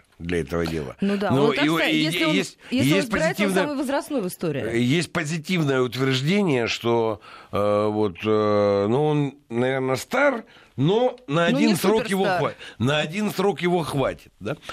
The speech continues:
Speaker 1: А другая часть, типа, байденовского штаба говорит: «Нет, это мы только подчеркнем, что он суперстар, и мы не должны этого делать». И вот, судя по всему,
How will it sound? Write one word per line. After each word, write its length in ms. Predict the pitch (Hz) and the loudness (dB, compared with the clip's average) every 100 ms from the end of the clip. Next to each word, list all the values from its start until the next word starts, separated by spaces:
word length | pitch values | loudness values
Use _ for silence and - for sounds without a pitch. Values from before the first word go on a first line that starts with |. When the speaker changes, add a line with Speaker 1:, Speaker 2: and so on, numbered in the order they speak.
| - - | -18 -4
Speaker 1:
А 160 | 117 | -4
другая 440 | 123 147 170 233 214 | -2 -4 0 -2 -2
часть, 300 | 196 165 - | -4 -4 -4
типа, 200 | 131 135 | -2 0
байденовского 800 | 131 131 123 123 107 - 117 | 0 -2 0 -2 -2 0 0
штаба 340 | 110 - 101 98 | 0 -2 -2 0
говорит: 380 | 104 104 104 113 | 0 0 -2 0
«Нет, 380 | 143 117 - - - - - _ | 2 0 -4 -18 -20 -20 -20 _
это 280 | - 143 165 | -6 -4 -2
мы 180 | 160 170 | 0 -2
только 520 | 135 180 185 165 165 | -2 0 0 0 -4
подчеркнем, 960 | 135 151 - 165 156 151 185 202 127 95 | -4 -6 -4 -4 -2 0 2 2 0 -2
что 300 | - 110 113 | -2 0 2
он 280 | 117 101 _ | 0 -2 _
суперстар, 1000 | - - 156 123 127 104 - 139 190 202 - _ - - _ | -10 -2 -2 0 -4 -4 -4 0 0 -2 -14 _ -20 -20 _
и 460 | 139 135 135 135 113 | 0 2 4 0 -2
мы 440 | 120 123 151 190 | -4 0 2 2
не 120 | 190 | 0
должны 440 | 156 165 127 127 107 | 0 -2 0 0 0
этого 260 | 85 92 | -2 -4
делать». 380 | 82 71 67 _ - - _ | -4 -6 -10 _ -20 -20 _
И 100 | 113 | 0
вот, 220 | 131 135 | 0 0
судя 320 | - 170 151 | -2 0 0
по 420 | 127 135 127 117 87 _ | -2 -2 -2 -2 -14 _
всему, 540 | 113 - 135 175 180 | -4 -2 0 2 2